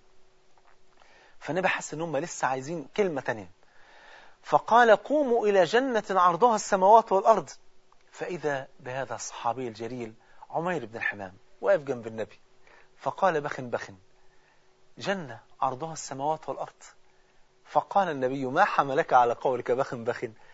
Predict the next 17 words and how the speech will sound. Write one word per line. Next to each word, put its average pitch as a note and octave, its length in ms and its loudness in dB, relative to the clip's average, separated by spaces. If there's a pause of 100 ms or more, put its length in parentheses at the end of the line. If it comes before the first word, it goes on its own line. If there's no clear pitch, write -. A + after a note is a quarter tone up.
(120)
قال: A3 180 6
"لا G3+ 180 4
شيء F#3 220 0
يا E3+ 140 4
رسول E3 280 2
الله، G3 140 6 (200)
سوى F3 260 2
أني G#3 420 -2 (140)
أرجو F#3 360 2
أن A#3+ 180 0
أكون G#3 500 -2
من G#3 100 -6
أهلها." G3 300 0
قال: F#3 320 0
"أنت G#3+ 300 -4
من C#3 160 -4
أهلها." A2+ 300 -6